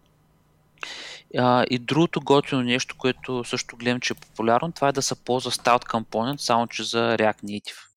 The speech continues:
А, Styled Components е една библиотека, която е много популярна за, за web. А,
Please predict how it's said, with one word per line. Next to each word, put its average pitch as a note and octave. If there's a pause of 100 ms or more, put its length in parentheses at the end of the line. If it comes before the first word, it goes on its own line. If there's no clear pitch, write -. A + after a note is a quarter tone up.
(1600)
А, A2
Styled B2
Components B2
е B2+
една A#2+
библиотека, A#2
която A#2+
е A2+
много A2+
популярна A2+
за, A2 (1300)
за A2+
web. F#2+ (1300)
А, G#2+